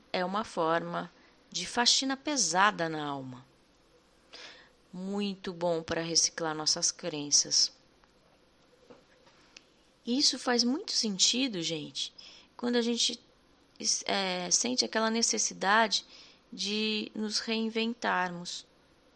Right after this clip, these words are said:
Parece que algo dentro de nós grita pra, pra gente sair dessa zona de conforto.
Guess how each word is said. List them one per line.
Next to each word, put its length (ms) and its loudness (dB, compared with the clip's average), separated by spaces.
Parece 400 4
que 160 -2
algo 260 2
dentro 320 -2
de 180 -6
nós 1000 0
grita 760 -4
pra, 640 -2
pra 140 -4
gente 280 2
sair 480 2
dessa 360 -4
zona 480 -4
de 120 -6
conforto. 760 -10